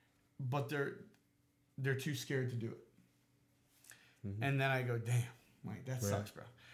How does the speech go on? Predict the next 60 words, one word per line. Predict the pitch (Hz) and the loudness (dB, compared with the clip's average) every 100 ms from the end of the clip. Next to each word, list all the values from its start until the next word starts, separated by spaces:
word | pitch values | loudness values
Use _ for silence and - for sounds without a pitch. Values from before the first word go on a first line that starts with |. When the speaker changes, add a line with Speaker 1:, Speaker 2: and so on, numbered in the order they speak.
| - | -4
Speaker 1:
Because | 156 185 269 190 | 4 12 12 12
at | 180 | 8
the | 180 | 8
end | 233 | 6
of | 226 | 6
the | 196 | 6
day, | 190 151 | 8 8
I | 127 123 | 6 4
was, | 123 123 | 2 0
I | - | 2
was | 127 | 2
doing | 123 139 131 | 2 2 2
this | 120 | -2
chapter | - 131 123 120 | 2 2 2 -2
today | 120 | 0
in | 120 | 0
the | 113 | 0
book, | 110 123 120 | 0 -2 -2
is | 110 | -4
reviewing | 110 107 113 120 120 120 117 | -4 -4 0 2 4 4 2
the | |
notes | 113 117 131 127 | 0 0 0 0
or | 131 | 0
whatever, | 127 120 | 6 8
Speaker 2:
Mm-hmm. | 123 | 8
Speaker 1:
reviewing | 113 113 123 120 | 6 6 6 6
the | 117 | 4
corrections | - 123 123 127 123 | 2 0 0 0 0
and | 113 | 0
making | 110 117 113 | -2 -2 -2
different | 110 113 120 | -4 0 -2
corrections, | 117 117 117 120 117 | 0 -4 -4 -8 -8
whatever. | 107 104 120 - - | -8 -8 -10 -14 -12
It's | 117 - | -8 -8
tedious | - 107 113 - - | -6 -6 -6 -10 -12
and | - - - | -14 -16 -12
painful | - 117 - - 120 - - - - - | -8 -8 -8 -12 -14 -20 -20 -20 -20 -4
all | 123 120 | -2 -2
at | |
the | 113 | -2
same | 123 110 | -4 -4
time. | 117 - 123 - - - - - - _ _ _ - | -4 -4 -6 -8 -20 -20 -20 -20 -20 _ _ _ -4
It | 113 | -2
is. | 107 - | -4 -4
That | 113 - | -6 -4
part's | 107 110 | 0 4
Speaker 2:
Mm. | 120 | 6
Speaker 1:
painful | 107 87 | 4 0
to | - - | -10 -12
me. | 85 | -12
This | 85 107 | -10 -8
is, | |
like, | 101 98 | -8 -8
the | |
worst | 98 98 - | -8 -8 -6
part | - 92 | -6 -4
of | 92 | -4
doing | 101 85 | -6 -8
a | |
book. | 90 110 - | -8 -8 -10